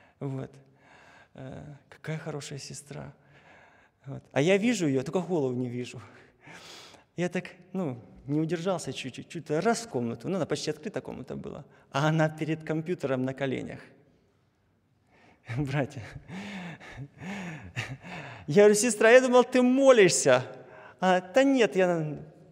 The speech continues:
перед компьютером здесь работу делаю». Братья, вы знаете, да, бывает так, что мы где-то на, какую-то работу делаем перед компьютером. Ну, это и неплохо,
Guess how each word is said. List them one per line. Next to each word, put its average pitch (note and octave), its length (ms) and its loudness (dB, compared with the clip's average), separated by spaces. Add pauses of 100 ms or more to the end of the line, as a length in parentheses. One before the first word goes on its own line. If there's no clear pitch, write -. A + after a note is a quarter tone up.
(140)
перед E3+ 260 2
компьютером D#3+ 440 0
здесь C#3 200 -2
работу E3+ 420 2
делаю». A#2+ 460 -6 (1500)
Братья, C#3+ 560 2 (240)
вы F3+ 120 4
знаете, E3 400 4
да, C#3+ 340 4 (160)
бывает F3 560 4 (240)
так, D#3+ 180 4
что D#3 280 0
мы D3 400 0 (800)
где-то E3 300 4
на, C#3+ 500 2
какую-то E3 340 4
работу F3 400 6
делаем B2+ 300 2
перед B2+ 280 -6
компьютером. C#3 760 -4
Ну, G3 140 2
это C#3+ 220 0
и C#3 120 0
неплохо, C#3 680 -2